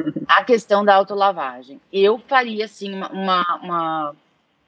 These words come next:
uma limitação na autolavagem. A resposta gerada pela punição indiscriminada da autolavagem,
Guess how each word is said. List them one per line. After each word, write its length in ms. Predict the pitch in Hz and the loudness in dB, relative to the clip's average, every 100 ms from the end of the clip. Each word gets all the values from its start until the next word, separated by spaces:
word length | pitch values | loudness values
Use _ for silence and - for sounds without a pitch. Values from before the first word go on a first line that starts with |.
| _ _ _ _ _ _ _ - | _ _ _ _ _ _ _ -2
uma 200 | 196 202 | 4 6
limitação 640 | 196 196 208 196 180 175 | 6 2 2 2 0 2
na 80 | 160 | 2
autolavagem. 880 | 156 160 151 147 131 139 175 202 | 2 2 2 2 2 2 4 2
A 20 | |
resposta 760 | 202 185 - 175 202 202 - 190 | 2 0 4 6 6 2 -2 -2
gerada 680 | 175 175 160 170 175 170 - _ _ _ | 2 4 4 4 4 0 -2 _ _ _
pela 200 | 185 180 | 4 4
punição 480 | 180 190 180 196 180 | 4 -6 -4 -2 0
indiscriminada 600 | 185 - 185 175 160 165 | -2 -6 -4 2 4 6
da 120 | 160 | 6
autolavagem, 880 | 156 175 165 160 156 143 147 143 147 | 4 2 2 2 2 -2 -2 -4 -8